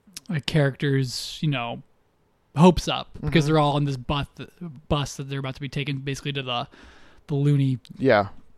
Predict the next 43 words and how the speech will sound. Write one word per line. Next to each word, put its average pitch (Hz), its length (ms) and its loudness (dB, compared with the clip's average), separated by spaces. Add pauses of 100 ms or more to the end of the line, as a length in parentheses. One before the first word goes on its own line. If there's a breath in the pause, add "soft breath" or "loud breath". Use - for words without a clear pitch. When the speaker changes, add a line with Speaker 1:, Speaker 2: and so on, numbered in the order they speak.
(220)
Speaker 1:
wherever, 131 420 -4
or 156 100 -4
be 147 160 2
lobotomized 127 720 -4
or 135 40 -6
whatever 131 180 -2
Speaker 2:
Yeah, 113 100 8
Speaker 1:
the 107 60 6
case 131 160 -4
Speaker 2:
uh, 110 300 6
Speaker 1:
is. 101 100 -18
They're 175 140 8
being 175 200 8
disposed - 420 0
of. - 220 -14
Death - 220 0
Speaker 2:
yeah. 117 140 2 (120)
Speaker 1:
row, 202 80 6
whatever 151 200 4
the 151 60 -2
Speaker 2:
<laughs> 139 120 -4
Speaker 1:
case 120 140 -6
is. 113 180 -14 (240 loud breath)
Like, 185 100 -2 (500)
that's 185 480 2
all 139 160 2
good. 139 280 -8
But 247 80 2
yeah, 151 200 2
um, 165 380 2 (540 soft breath)
there's 202 180 8
a 196 40 6
f-, - 240 -6 (280)
they 214 320 2
don't 190 520 2
hone 190 340 6
in 165 120 6
on 175 180 4
that 208 220 0
because 165 260 4
they 147 120 2
turn 175 420 2
towards 143 720 0